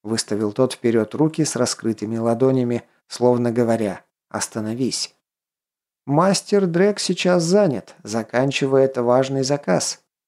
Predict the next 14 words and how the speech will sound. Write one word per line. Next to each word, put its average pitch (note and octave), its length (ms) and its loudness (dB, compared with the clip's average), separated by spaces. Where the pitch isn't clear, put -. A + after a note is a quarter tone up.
но A#2+ 220 4
я C#3 280 4
могу G3 360 4
ответить F#3+ 640 0
на A#2+ 200 2
все C#3+ 300 2
ваши C3+ 300 2
вопросы». D#3 600 2
«Хорошо», A#2+ 600 0
согласился G#2 680 -2
Головин. G#2 460 -2
«Вы A#2 200 2
только C#3+ 340 4
продаёте C#3 760 2